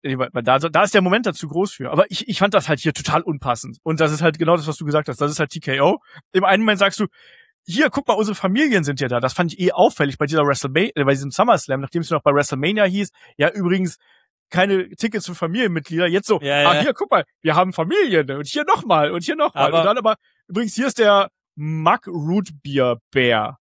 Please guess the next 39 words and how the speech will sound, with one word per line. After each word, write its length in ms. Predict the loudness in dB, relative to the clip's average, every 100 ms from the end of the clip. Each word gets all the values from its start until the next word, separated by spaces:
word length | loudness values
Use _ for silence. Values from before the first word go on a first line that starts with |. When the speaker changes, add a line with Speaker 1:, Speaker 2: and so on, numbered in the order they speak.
| _ _ _ _
Speaker 2:
Ich 100 | -6
Speaker 1:
Keine 180 | -2 2
Speaker 2:
fand 140 | 4 2
Speaker 1:
Ahnung. 120 | 2
Speaker 2:
aber 80 | 2
auch, 260 | 2 0 -6
äh, 140 | -6
die 160 | -4 -4
sitzen 340 | -6 -6 -2
ja 140 | 2 4
dann 160 | 2
nicht 140 | 0 0
immer 180 | 0
vorne, 220 | 0 0 0
sondern 160 | 0
die 80 | 0
werden 160 | 0 2
dann 160 | 0
so 180 | 2 0
rechts 460 | 2 0 -2 -18 -8
stehen 340 | 2 4 4
die 100 | 2
da. 440 | 2 2 0 -6 -8
Weißt 240 | -4 -2
du, 160 | 0 -2
die 120 | -2
sitzen 240 | -4 -2
ja 60 | -2
nicht 100 | -2
die 40 |
ganze 280 | 0 0 0
Show 180 | 0 -2
vorne, 300 | 2 0 2
sondern 160 | 0 0
die 60 |
werden 120 | 2
dann 100 | 2
so 140 | 2 -2
vorgeholt. 840 | -2 0 0 0 0 0 -2 -4